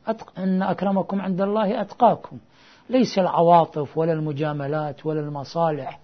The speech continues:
ولا المداهنات. لما علمت أن رسول الله صلى الله عليه وآله وسلم وهو طفل صغير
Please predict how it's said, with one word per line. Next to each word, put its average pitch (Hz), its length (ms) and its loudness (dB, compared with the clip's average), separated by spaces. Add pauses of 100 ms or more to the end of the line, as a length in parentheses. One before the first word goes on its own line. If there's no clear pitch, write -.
(320)
ولا 190 220 4
المداهنات. 165 1000 -2 (640)
لما 208 320 4
علمت 202 480 2
أن 196 200 -2
رسول 190 400 2
الله 190 220 4
صلى 175 260 -2
الله 170 360 0
عليه 160 220 -2
وآله 160 220 -4
وسلم 170 380 -4
وهو 165 260 -2
طفل 214 380 -6
صغير 214 360 -8